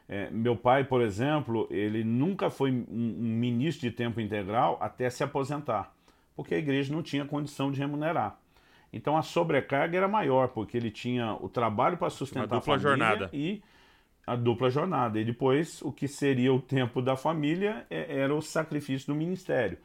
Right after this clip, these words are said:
Speaker 1: né? Então, assim, apesar de meu pai não viajar o que eu viajei, a gente sentia falta de tempo. Eu acho que eu dei mais tempo a meus filhos viajando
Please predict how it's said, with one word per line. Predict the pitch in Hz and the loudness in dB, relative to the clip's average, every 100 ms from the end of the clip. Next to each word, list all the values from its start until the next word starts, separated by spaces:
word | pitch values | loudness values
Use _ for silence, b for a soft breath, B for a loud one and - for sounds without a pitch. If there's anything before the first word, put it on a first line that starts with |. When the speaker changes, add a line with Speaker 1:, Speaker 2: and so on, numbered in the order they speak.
| B B B B | B B B B
Speaker 1:
né? | 95 104 131 156 | -6 -2 -2 -2
Então, | 135 139 143 | -4 0 -2
assim, | 135 - 131 120 | -2 0 0 0
apesar | 113 - 139 117 135 151 | -4 0 2 4 4 4
de | 139 | 4
meu | 139 123 | 2 2
pai | 127 120 | 4 4
não | 120 160 | 4 2
viajar | 147 143 113 117 | 2 4 4 4
o | 113 | 2
que | - | 2
eu | 113 | 0
viajei, | 110 139 123 135 185 - | 2 2 2 2 0 -4
a | 120 | -4
gente | 107 104 | -4 -4
sentia | 131 127 139 | -4 -2 -2
falta | 139 127 127 131 | 2 2 2 -2
de | 151 | -4
tempo. | 135 117 101 _ B B | -4 -4 -6 _ B B
Eu | 117 123 | 0 2
acho | 127 | 2
que | 139 | 2
eu | |
dei | 123 131 | 4 4
mais | 127 175 160 | 4 2 -2
tempo | 147 147 139 | -2 -2 2
a | |
meus | 127 127 120 | 2 2 0
filhos | 123 117 104 | -2 -2 -2
viajando | 101 135 139 107 131 165 185 | -2 -2 -2 0 -2 0 -2